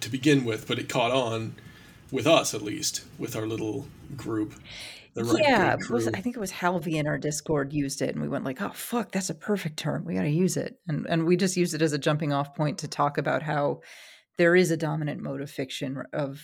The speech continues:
Speaker 2: short sci-fi fantasy right now. There is a sort of style and trying to get at it. A-, a-, and I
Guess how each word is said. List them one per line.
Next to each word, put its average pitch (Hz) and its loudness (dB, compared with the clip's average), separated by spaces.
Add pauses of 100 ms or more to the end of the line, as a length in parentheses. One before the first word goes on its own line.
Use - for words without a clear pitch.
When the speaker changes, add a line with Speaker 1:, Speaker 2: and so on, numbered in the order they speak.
Speaker 2:
short - -2
sci-fi 139 0
fantasy 135 -2
right 143 0
now. 143 -2
There 143 0
is 147 2
a 147 0
sort 143 -2
of 135 -4
style 151 -2
and 139 -2
trying 135 -2
to 135 -2 (760)
get 143 4
at 135 0
it. - -4 (180)
A-, - -2
a-, - -10 (120)
and 170 4
I 151 0